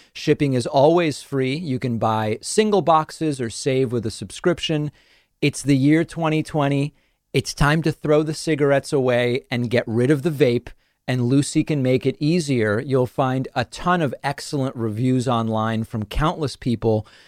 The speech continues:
who have used Lucy to quit smoking and vaping. Go check them out at lucy dot co. That's L U C Y dot C O. The U R L is in the podcast notes, and you will get twenty percent off when you use the coupon code pacman.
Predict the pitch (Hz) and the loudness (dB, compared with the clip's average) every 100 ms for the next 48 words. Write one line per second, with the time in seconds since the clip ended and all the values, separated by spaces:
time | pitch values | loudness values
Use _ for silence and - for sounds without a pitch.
0 | _ _ - 180 165 139 156 220 226 - | _ _ 8 8 8 4 2 2 0 0
1 | 180 190 - 185 160 - - 180 - - | 2 2 -2 -2 -2 -4 0 0 0 -2
2 | 156 147 - 147 147 127 113 131 127 - | 2 2 2 -6 -4 -4 0 2 2 0
3 | 80 73 _ - 131 180 196 196 185 185 | -8 -12 _ -6 4 4 6 0 0 0
4 | 170 170 - 151 135 147 165 - 196 156 | 2 0 2 0 2 0 0 -2 -2 4
5 | 151 - - - 160 - 135 151 208 156 | 4 2 -8 -4 -4 0 4 4 4 0
6 | 135 - _ 143 175 175 170 170 - 160 | -2 -6 _ 2 4 2 0 -2 -2 -2
7 | 135 131 123 165 185 - 123 127 - - | 2 4 4 0 -4 -2 4 4 2 -8
8 | - 151 139 123 165 185 131 127 147 143 | -6 0 2 4 2 0 2 4 6 6
9 | 131 131 135 123 127 107 - 165 180 - | 6 4 2 0 -4 -4 4 4 4 0
10 | 165 160 - 147 151 - 120 117 113 113 | -2 -2 -4 -2 -2 -6 -6 -4 -2 -2
11 | 113 - - 160 220 240 185 - 127 120 | -2 -4 -2 0 2 0 0 0 2 2
12 | 127 127 110 110 110 104 - 123 113 107 | 0 -2 0 0 -2 -4 -4 -4 -4 -6
13 | 110 92 135 147 - 151 | -6 -6 0 0 0 -2